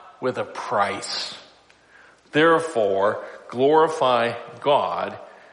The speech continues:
in your body." And finally, out of the book of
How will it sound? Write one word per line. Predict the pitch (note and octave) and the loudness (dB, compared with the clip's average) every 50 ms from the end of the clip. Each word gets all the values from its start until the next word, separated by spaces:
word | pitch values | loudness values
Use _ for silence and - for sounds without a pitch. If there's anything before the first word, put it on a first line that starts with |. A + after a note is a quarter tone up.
| - - - _ _ _ _ _ _ _ | -20 -20 -20 _ _ _ _ _ _ _
in | - A#2 A#2 A#2 | -8 -8 -6 -4
your | A2+ A2+ A2 G#2 | -2 -2 -2 -2
body." | G#2 A2+ A2 A2 G#2+ G2+ F2+ F#2 D#2+ - - - - - - - - - _ _ - - - - - - - - - - - - - - - _ _ _ | 0 2 4 4 4 2 0 -2 -6 -12 -14 -18 -20 -20 -20 -20 -20 -20 _ _ -20 -20 -20 -20 -20 -20 -20 -20 -20 -20 -20 -20 -20 -20 -20 _ _ _
And | - G#2 | -20 -18
finally, | - - - D3+ D#3 D#3+ D#3 D#3 D#3 D3+ D3+ D3 D3 C#3+ | -16 -2 0 2 2 4 2 0 0 0 0 0 0 0
out | - B2 B2 B2+ C3 C3 C3 | 0 2 2 2 4 2 2
of | B2+ B2 - | 0 -2 -2
the | B2 A2 | -6 -6
book | - - C#3+ C#3+ C3+ - - - | 0 2 4 4 4 2 -2 0
of | C3 C3 A#2+ A#2 - | 2 2 4 2 0